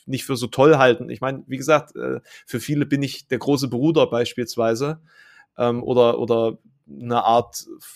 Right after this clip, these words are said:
Vaterersatz oder Freundersatz oder so. Das klingt jetzt lächerlich, ist aber wirklich so. Ähm, und wenn ich dann beispielsweise,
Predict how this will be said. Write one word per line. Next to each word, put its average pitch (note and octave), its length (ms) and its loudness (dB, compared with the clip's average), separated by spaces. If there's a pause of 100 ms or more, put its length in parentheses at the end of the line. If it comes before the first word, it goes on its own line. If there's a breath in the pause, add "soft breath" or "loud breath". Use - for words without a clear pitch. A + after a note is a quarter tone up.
(200)
Vaterersatz C#3 800 0
oder B2 220 -2
Freundersatz C3+ 840 -2
oder C3 140 -6
so. A#2+ 100 -12
Das A2+ 60 -14
klingt D#3+ 240 -2
jetzt C#3 160 -4
lächerlich, C3+ 380 -2
ist C3+ 160 -10
aber A2 220 -4 (120)
wirklich A#2 300 -6
so. A2+ 280 -6
Ähm, A2 260 -8 (400 loud breath)
und A#2 320 -6
wenn B2+ 120 2
ich B2+ 140 -6
dann B2+ 160 0
beispielsweise, B2 960 2